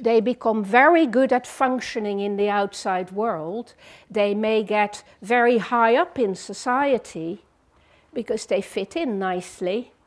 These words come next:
but they might find that life is lacking that depth of meaning. And I see both kinds of people.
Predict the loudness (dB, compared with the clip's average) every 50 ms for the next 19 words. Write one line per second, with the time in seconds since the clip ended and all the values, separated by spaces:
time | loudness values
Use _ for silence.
0 | _ _ _ _ _ _ _ -20 _ _ -4 -4 -4 -2 0 0 0 2 2 2
1 | 4 4 4 2 0 -4 -4 0 2 2 4 2 2 0 -2 -4 -8 -20 -20 _
2 | -8 -4 -4 -4 -4 -4 -4 -2 0 2 4 4 4 2 0 -6 -14 -20 _ -20
3 | _ -8 -4 -4 -4 -4 -4 -6 -4 -2 -2 -2 -4 -4 -6 -4 -2 -2 -2 -2
4 | -4 -6 -6 -10 -20 -20 -12 -6 -4 -4 -4 -4 -8 -10 -4 0 2 2 2 0
5 | -10 -20 -20 -10 -8 -8 -8 -6 -6 -6 -4 -2 -2 0 0 0 -2 -4 -6 -8
6 | -12 -12 -14 -16 _ _ _ _ _ _ _ _ _ _ _ _ _ _ _ _
7 | _ _ 2 4 6 6 6 8 8 6 6 4 2 0 2 2 2 2 4 6
8 | 8 8 8 6 0 -4 -12 -8 -4 0 2 2 4 2 2 0 -2 -6 -6 -8
9 | -10 -8 -6 -6 -6 -6 -6 -6 -6 -6 -6 -10